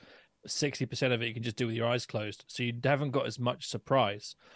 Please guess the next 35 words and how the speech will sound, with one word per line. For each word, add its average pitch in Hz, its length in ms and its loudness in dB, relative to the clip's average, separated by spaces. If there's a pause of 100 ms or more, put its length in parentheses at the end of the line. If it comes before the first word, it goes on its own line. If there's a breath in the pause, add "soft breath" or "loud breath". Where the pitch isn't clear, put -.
(200 soft breath)
So - 160 2
I 127 40 6
suppose 135 360 6
in 120 80 -4
some 113 220 0
ways 104 240 -2
having 113 200 0
a 104 60 -2
chance 113 320 -2
to - 80 -10
play 107 220 0
a - 20 -6
team 107 240 -4
like 107 120 -2
the 107 120 -4
Bengals, 104 320 -4
where 110 80 0
of 104 80 -8
course 123 240 -2
that 113 160 -4
game 113 220 0
was 107 100 -6
unfortunately 107 560 -6
cancelled 113 540 -8 (500 soft breath)
through 120 140 0
the 107 80 -2
Damar 110 320 -2
Hamlin, 110 560 -2
um, 104 420 -6 (220)
trouble, 104 420 -6 (1040)
that 131 120 4
at 117 60 0
least 123 340 2
we 120 240 -2
get 123 220 0